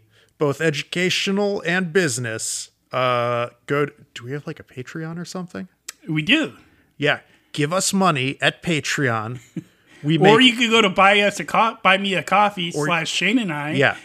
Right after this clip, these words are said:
Speaker 2: and pay two bucks.
Speaker 1: We make no promises about what will come from that investment,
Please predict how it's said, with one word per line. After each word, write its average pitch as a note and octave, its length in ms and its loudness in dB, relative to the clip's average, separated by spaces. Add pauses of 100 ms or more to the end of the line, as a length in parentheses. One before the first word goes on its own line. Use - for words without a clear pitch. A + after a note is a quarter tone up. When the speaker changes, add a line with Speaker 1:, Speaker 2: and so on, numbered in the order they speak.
(160)
Speaker 2:
and E3 180 -6
pay F#3+ 160 2
two G3+ 220 -4
bucks. F3+ 720 0 (120)
Speaker 1:
We D3+ 200 -2
make D3+ 260 -2
no A#2+ 400 0
promises F#3+ 1040 -2 (140)
about C3+ 340 4
what D3 180 2
will C#3 140 0
come A3 340 0
from E3 260 2
that A#2+ 200 2
investment, A2+ 680 -6